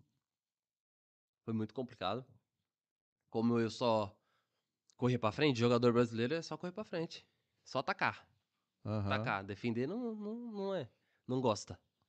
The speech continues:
Speaker 2: Sei.
Speaker 1: Não gosta de defender. Comecei, começaram a falar comigo, é assim que funciona, tem que correr pra trás, tem que fechar o meio, tem que isso, isso, aquilo.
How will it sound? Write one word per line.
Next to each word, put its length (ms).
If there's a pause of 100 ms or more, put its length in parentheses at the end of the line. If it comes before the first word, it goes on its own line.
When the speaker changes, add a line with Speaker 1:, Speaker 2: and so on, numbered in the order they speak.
(160)
Speaker 2:
Sei. 480
Speaker 1:
Não 80
gosta 140
de 60
defender. 440 (1300)
Comecei, 760 (800)
começaram 420
a 20
falar 240
comigo, 360
é 40
assim 200
que 60
funciona, 640
tem 120
que 80
correr 120
pra 180
trás, 500
tem 200
que 40
fechar 260
o 80
meio, 360
tem 180
que 400
isso, 200
isso, 180
aquilo. 340